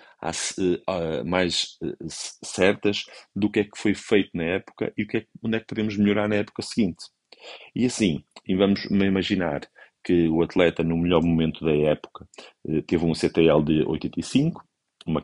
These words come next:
um chronic training load, um valor que, que, que nos, nos é dado pelo, pelo, pelo Training Peaks e que conjuga o trabalho, a carga de treino, eh, assimilada pelo atleta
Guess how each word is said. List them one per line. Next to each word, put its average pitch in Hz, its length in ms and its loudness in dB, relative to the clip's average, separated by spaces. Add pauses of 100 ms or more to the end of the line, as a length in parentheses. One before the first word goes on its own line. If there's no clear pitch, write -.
um 80 100 -4
chronic 85 360 4
training 82 240 2
load, 80 400 2
um 73 160 -6
valor 82 360 6
que, - 340 -4
que, 76 120 -4
que 78 160 0
nos, 76 240 -4
nos 82 220 -4
é 80 80 4
dado 76 280 0
pelo, 76 360 -6 (400)
pelo, 71 180 -8 (120)
pelo 78 140 -2
Training 82 400 2
Peaks - 640 0
e - 60 -6
que - 120 -12
conjuga 95 760 4 (360)
o 92 80 -8
trabalho, 98 800 2
a 71 100 -12
carga 104 340 -4
de - 60 -18
treino, 92 440 -2
eh, 85 240 -4
assimilada 90 480 -2
pelo 90 180 -2
atleta 87 460 -2